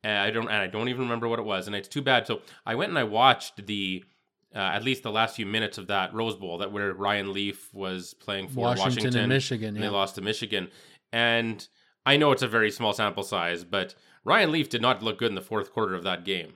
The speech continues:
Speaker 2: You're right.
Speaker 1: Like, he looked really bad. And so I actually wanted to go through and look at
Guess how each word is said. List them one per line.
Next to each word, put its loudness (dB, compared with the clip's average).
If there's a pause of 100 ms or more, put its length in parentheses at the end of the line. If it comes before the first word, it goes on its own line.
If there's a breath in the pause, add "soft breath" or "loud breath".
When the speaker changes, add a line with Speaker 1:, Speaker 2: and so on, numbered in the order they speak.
(380)
Speaker 2:
You're -8
right. -6
Speaker 1:
Like, 4
he 2
looked 0
really 0
bad. 4
And 0
so 0 (280 loud breath)
I 6
actually 2
wanted 0
to -2 (100)
go 2
through -2
and 0
look 0
at 2